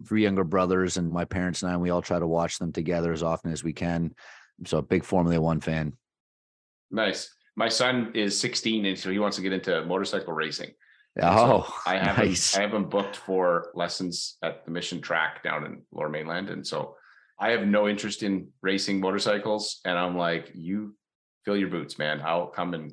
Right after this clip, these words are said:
Speaker 2: be your pit crew."
Speaker 1: That is
Speaker 2: But,
Speaker 1: a
Speaker 2: uh,
Speaker 1: badass sport. Good for him.
Speaker 2: it,
Speaker 1: That's,
Speaker 2: it,
Speaker 1: uh,
Speaker 2: it, and here's the thing
Speaker 1: <laughs>
Speaker 2: about, uh, he turned sixteen. And so I took him to Vegas. We went to a Raiders game, and he loves cars and stuff. Me, I can't change the oil. I can,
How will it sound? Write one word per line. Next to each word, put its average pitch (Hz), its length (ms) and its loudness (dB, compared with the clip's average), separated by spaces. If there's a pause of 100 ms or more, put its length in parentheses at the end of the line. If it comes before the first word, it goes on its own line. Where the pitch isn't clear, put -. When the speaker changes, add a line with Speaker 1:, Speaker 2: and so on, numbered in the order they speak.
Speaker 2:
be 90 80 -6
your 85 100 -2
pit - 220 -8
crew." 90 280 -4 (480)
Speaker 1:
That 98 180 4
is 98 120 4
Speaker 2:
But, 95 120 6
Speaker 1:
a - 40 -2
Speaker 2:
uh, 101 180 8
Speaker 1:
badass 104 240 6
sport. 104 460 4
Good 101 160 4
for 104 140 6
him. 101 240 6
Speaker 2:
it, 92 60 6
Speaker 1:
That's, 90 240 2
Speaker 2:
it, 101 100 4
Speaker 1:
uh, 95 220 6
Speaker 2:
it, 139 180 4
and 131 160 4
here's 160 300 2
the 151 120 8
thing 143 140 4
Speaker 1:
<laughs> 143 80 6
Speaker 2:
about, 117 240 2
uh, 101 180 2 (240)
he 110 100 -4
turned 139 240 2
sixteen. 123 480 0
And 101 100 0
so 104 120 2
I 101 40 4
took 123 220 -2
him 123 120 -2
to 104 420 -2
Vegas. 104 640 2
We 92 80 0
went 98 140 2
to 104 80 -2
a - 20 2
Raiders 95 340 0
game, 85 260 0
and 85 80 -2
he 113 80 -4
loves 101 220 2
cars 82 300 -2
and - 80 -12
stuff. - 160 -4
Me, 139 340 2 (220)
I 104 60 -4
can't 107 200 0
change 82 200 -2
the 71 60 -2
oil. 73 200 -2
I 76 80 -6
can, 85 200 -12